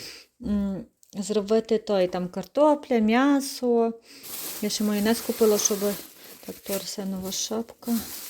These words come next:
стара. Потім філе куряче, колись вам покажу,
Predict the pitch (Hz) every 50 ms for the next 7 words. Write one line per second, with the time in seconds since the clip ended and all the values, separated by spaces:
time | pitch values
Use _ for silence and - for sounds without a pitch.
0 | - - - - - - - - - - - - - - - 240 240 233 233 240
1 | 233 240 233 226 - - - - - - - - - - - - - - - -
2 | - _ - 208 - - 196 - - 214 233 247 262 254 - - 254 254 254 254
3 | 247 240 - - 240 233 220 - - _ - 220 208 - 226 214 208 - - -
4 | 214 208 -